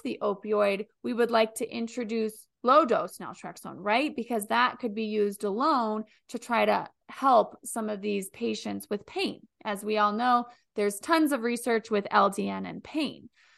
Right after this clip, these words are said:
So it's very interesting space that we are working in, um, right now. And this research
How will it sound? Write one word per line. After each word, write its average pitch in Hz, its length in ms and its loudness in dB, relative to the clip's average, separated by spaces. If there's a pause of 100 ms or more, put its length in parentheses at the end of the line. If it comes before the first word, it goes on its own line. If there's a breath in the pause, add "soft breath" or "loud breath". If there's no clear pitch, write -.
(140 soft breath)
So 262 340 4
it's 247 260 -2
very 269 440 2
interesting 262 640 -2
space 226 640 0
that 214 200 4
we 233 180 -2
are 196 200 2
working 208 560 -2
in, 170 360 -8 (360 soft breath)
um, 208 320 4
right 208 280 2
now. 196 400 2
And 208 200 -6
this 208 240 -8
research 277 640 -2